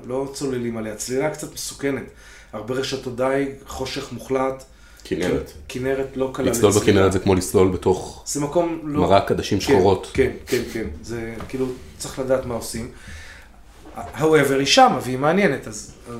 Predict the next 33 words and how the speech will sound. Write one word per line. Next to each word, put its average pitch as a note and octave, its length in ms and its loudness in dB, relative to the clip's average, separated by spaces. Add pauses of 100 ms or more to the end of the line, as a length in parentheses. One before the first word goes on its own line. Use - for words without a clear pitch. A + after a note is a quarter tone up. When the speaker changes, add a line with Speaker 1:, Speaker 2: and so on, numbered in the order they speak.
Speaker 1:
השריעה D3 800 0
היא B2+ 140 -4 (160)
ספינה B2+ 360 -8
של - 380 -8
העת B2 240 0
ה-, A#2+ 320 -2 (680)
של A2 240 -8
העת A#2 160 -4
החדשה A#2+ 460 -4
יחסית. - 500 -8 (880)
Speaker 2:
טוב, G3 180 2
אז G#2+ 60 0
זו A#2 120 4
השריעה, A#2+ 580 6
אה, F2+ 320 6 (400)
בכנרת. E2 500 -2
בוא F#2+ 100 0
נעבור B2 300 4
רגע G#2 460 4 (380)
לים F2 180 -6
התיכון, G2+ 540 -2 (140)
אה, D#2+ 100 -4 (200)
שאני F2 220 -6
מניח E2+ 280 -6
שפה, - 440 0
אה, F2 200 -2 (760)
לחופינו, C3 600 4
מה G#2 100 8
שנקרא, F#2+ 340 2
Speaker 1:
כן. G2 60 6
Speaker 2:
יש - 240 -2
יותר, G2 460 4
אה, F2 280 6